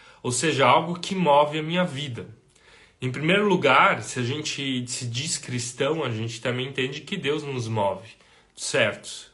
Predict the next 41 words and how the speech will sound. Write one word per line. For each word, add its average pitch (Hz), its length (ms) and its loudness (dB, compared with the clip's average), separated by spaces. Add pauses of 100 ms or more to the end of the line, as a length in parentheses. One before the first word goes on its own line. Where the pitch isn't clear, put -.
(140)
Esse 123 240 -4
é 165 40 0
um 165 100 -4
sentido 160 420 -4
universal, 160 680 -2
né? 113 160 -6
Viver 123 520 -2
pra 180 180 0
Deus. 113 540 -6 (460)
Ou 127 100 -4
seja, 135 260 -2
tudo 185 220 -2
aquilo 202 320 -2
que 170 100 -6
a 147 60 0
gente 156 600 -4 (320)
for 185 340 0
fazer 143 640 0
na 143 160 2
nossa 135 440 0
vida 110 500 -8 (140)
e 123 100 -8
decidir 135 640 -2
fazer 123 420 0
na 139 140 -2
nossa 113 320 -6
vida, 110 260 -8
e 113 40 -4
tem 117 200 -4
coisas 131 380 0
que - 120 -8
nós 143 340 2
decidimos 123 640 -6
e 113 60 -12
tem 117 200 -6
coisas 123 320 -4
que - 120 -10
Deus 123 260 -2
decide 117 380 -8
por 151 180 -8
nós, 156 460 0